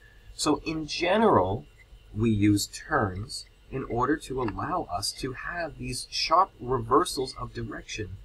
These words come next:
that we commonly find in secondary and tertiary structures. The way we get those sharp,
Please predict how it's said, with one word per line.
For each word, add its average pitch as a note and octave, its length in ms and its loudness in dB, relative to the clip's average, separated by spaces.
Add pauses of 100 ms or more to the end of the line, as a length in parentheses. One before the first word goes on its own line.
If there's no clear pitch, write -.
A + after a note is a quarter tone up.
(240)
that B2 120 -6
we C3+ 100 -6
commonly D#3 520 2
find G#2 560 -6
in A2 100 -4
secondary A#2 580 -4
and A#2 100 -4
tertiary G2+ 460 -8
structures. - 640 -12 (640)
The B2 80 -4
way C3+ 160 8
we A2+ 200 0 (160)
get A3+ 240 -2 (100)
those G#2 360 0
sharp, G#2+ 420 4